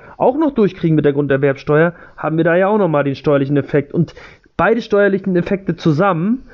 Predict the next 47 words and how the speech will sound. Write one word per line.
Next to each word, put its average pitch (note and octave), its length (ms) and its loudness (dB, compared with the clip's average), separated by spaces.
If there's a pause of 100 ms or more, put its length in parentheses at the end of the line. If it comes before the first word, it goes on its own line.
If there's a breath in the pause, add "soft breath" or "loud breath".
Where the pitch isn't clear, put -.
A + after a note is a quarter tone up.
(300 loud breath)
bei D#3 80 0
der D#3+ 100 2
Grunderwerbsteuer D#3 640 0
haben E3+ 140 0
ja F3 120 2
auch D#3 100 0
nochmal F3 260 0
dreihundert D#3+ 380 0
Euro F3+ 160 0
Steuern C#3+ 360 -2
ausgemacht. C#3 560 -6 (240 loud breath)
Also D#3+ 200 2
nicht F#3+ 180 0
dreihundert F#3 320 0
Euro E3 200 0
Kosten, A3+ 540 2
sondern F3 280 0
tatsächlich F3 600 0
dreihundert D3 380 0
Euro D3+ 240 2
Steuern. B2+ 540 -2 (1500 loud breath)
So, D#3 200 2
das C3+ 140 -2
heißt, G3+ 200 -2
wir D#3+ 80 0
sind F#3+ 200 0
jetzt G#3 120 2
an D3+ 120 0
diesem F#3+ 240 0
Punkt F#3+ 240 2
soweit, D#3+ 260 2
dass D3+ 160 -4
wir C#3+ 280 2 (360 soft breath)
bei B2+ 60 0
der C3 100 2
Grunderwerbsteuer D#3 680 2
dreihundert G3+ 300 0
Euro F#3+ 180 2
gespart F3 380 0
haben E3+ 160 -2
und G3+ 160 -2
wir G3 80 4
haben F#3+ 100 -2
schon F3+ 180 -4
mal F3 240 2
viertausendsiebenhundert C#3+ 1040 2
Euro C3 500 0